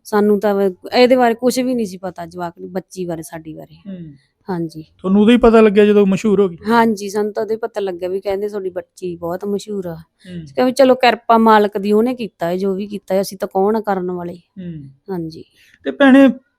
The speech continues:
Speaker 2: ਜਦੋਂ ਤੁਹਾਨੂੰ ਪਹਿਲਾਂ ਕਿਵੇਂ ਪਤਾ ਲੱਗਿਆ, ਕਿਹਨੇ ਦੱਸਿਆ ਤੁਹਾਨੂੰ ਵੀ ਬਹੁਤ ਮਸ਼ਹੂਰ ਹੋ ਗਈ? ਤੁਹਾਨੂੰ ਕਿਵੇਂ ਪਤਾ ਲੱਗਿਆ ਵੀ ਸਾਡੀ ਕੁੜੀ ਦਾ ਅੱਜ ਪੂਰੀ ਪ-,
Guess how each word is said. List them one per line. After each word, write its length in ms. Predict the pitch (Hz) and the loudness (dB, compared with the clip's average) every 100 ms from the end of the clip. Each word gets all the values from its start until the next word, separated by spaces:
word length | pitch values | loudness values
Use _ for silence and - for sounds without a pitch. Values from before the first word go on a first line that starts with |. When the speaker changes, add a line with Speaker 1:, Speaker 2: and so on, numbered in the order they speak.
| _ - | _ -4
Speaker 2:
ਜਦੋਂ 320 | 156 214 240 | 4 6 6
ਤੁਹਾਨੂੰ 320 | 233 226 226 226 | 4 4 4 4
ਪਹਿਲਾਂ 360 | 240 254 277 | 2 4 2
ਕਿਵੇਂ 240 | 247 214 202 | 0 -2 -2
ਪਤਾ 240 | 196 196 | -2 0
ਲੱਗਿਆ, 320 | 185 170 180 | -2 -2 -4
ਕਿਹਨੇ 460 | 175 196 214 233 254 | -4 -8 -4 0 0
ਦੱਸਿਆ 340 | 202 - 170 | 0 -2 -4
ਤੁਹਾਨੂੰ 300 | 160 175 170 | -2 -4 -4
ਵੀ 100 | 175 | -4
ਬਹੁਤ 300 | 156 180 208 | -4 -2 -2
ਮਸ਼ਹੂਰ 360 | 196 175 202 185 | -2 -2 -2 -2
ਹੋ 100 | 180 | -2
ਗਈ? 180 | 170 165 | -4 -4
ਤੁਹਾਨੂੰ 320 | 180 202 220 | -2 0 2
ਕਿਵੇਂ 220 | 233 220 | 2 0
ਪਤਾ 220 | 208 202 | 2 0
ਲੱਗਿਆ 240 | 202 190 202 | 0 0 0
ਵੀ 80 | |
ਸਾਡੀ 240 | 196 180 180 | 0 -2 -6
ਕੁੜੀ 240 | 196 190 | -8 -6
ਦਾ 140 | 185 185 | -2 -2
ਅੱਜ 120 | 185 | -4
ਪੂਰੀ 260 | 185 196 | -8 -8
ਪ-, 260 | 202 208 | -8 -10